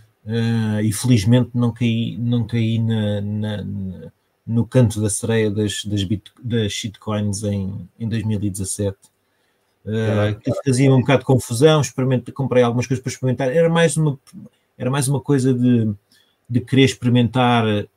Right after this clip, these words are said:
Speaker 1: eh, os comprar e vender e, e, e como é que se trocava e não sei o quê, porque na altura não, não,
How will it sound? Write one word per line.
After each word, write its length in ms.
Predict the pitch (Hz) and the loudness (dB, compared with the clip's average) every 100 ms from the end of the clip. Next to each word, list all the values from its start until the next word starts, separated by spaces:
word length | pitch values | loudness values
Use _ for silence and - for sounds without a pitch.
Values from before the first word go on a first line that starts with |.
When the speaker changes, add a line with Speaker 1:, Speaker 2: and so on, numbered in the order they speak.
| 127 | -6
Speaker 1:
eh, 560 | 123 120 113 107 104 104 | -2 -2 -2 -2 -2 -2
os 360 | 101 113 107 | -2 -4 -6
comprar 680 | - 98 95 107 120 117 110 | -6 -6 -2 0 0 0 0
e 60 | |
vender 680 | 92 101 98 113 120 120 110 | 0 -2 -2 0 2 2 2
e, 600 | 101 95 107 104 104 101 | 0 -2 -6 -8 -8 -10
e, 60 | - - - _ _ _ _ _ _ | -16 -20 -20 _ _ _ _ _ _
e 60 | 98 | -10
como 180 | 117 113 | -6 -4
é 40 | |
que 60 | 113 | -6
se 80 | - | -6
trocava 480 | 107 101 131 123 107 | -6 0 4 4 4
e 40 | |
não 80 | 107 | 0
sei 140 | 101 | -2
o 40 | 104 | -2
quê, 160 | 131 | 0
porque 120 | 131 127 | 0 2
na 80 | |
altura 320 | 117 - 123 117 | 0 2 2 4
não, 500 | 117 107 98 95 98 _ _ _ _ _ _ _ _ | 4 4 0 -4 -10 _ _ _ _ _ _ _ _
não, 840 | 107 113 110 104 101 98 95 92 | -6 -2 0 2 2 0 -2 -4